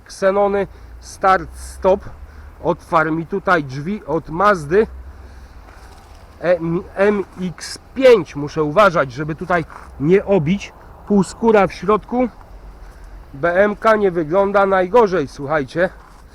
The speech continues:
Ma tutaj delikatną przyciereczkę na zderzaku. Może zobaczmy sobie M X piąteczkę. Widzę tutaj karteczkę, przeczytamy, zobaczymy, ile sobie za nią ceni.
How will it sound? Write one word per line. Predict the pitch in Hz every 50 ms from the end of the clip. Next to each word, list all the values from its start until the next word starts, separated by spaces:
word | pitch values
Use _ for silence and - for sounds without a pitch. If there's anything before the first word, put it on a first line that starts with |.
| - - - - - - - - - - - -
Ma | - 180 185 196
tutaj | 185 - 196 - 202 196 190 165
delikatną | 147 170 160 151 143 131 - 226 220 220 - - 208 208 202 196 185
przyciereczkę | - - - 151 - - 151 147 170 214 208 - - - - 196 196 190
na | 180 170 170
zderzaku. | 160 135 123 151 175 175 220 269 254 - - 170 143 127 113 - - - - - - - - - - - - -
Może | 135 139 135 143 151 139
zobaczmy | 127 160 170 202 240 240 226 - 185 175 156
sobie | - - 180 160 165 165 160 - -
M | 175 180 180 175 170
X | 151 - - - -
piąteczkę. | - - 160 180 180 170 - - 214 170 - - - - 185 196 175 - - - - - - - - - - - - - - - 117
Widzę | 135 170 165 143 175 180 151
tutaj | - 190 - - 180 165 151
karteczkę, | - - 175 160 156 - - 196 180 - - - - 202 202
przeczytamy, | 180 - - 180 175 - - 165 - - 180 180 190 196 175
zobaczymy, | 143 160 147 143 143 139 - - 196 196 190 180 - - -
ile | 208 226 220 214 202 190 180
sobie | - - 180 180 175 180 170
za | 139 156 160 165
nią | 170 170 165 160 151 -
ceni. | - - 254 254 226 202 175 135 117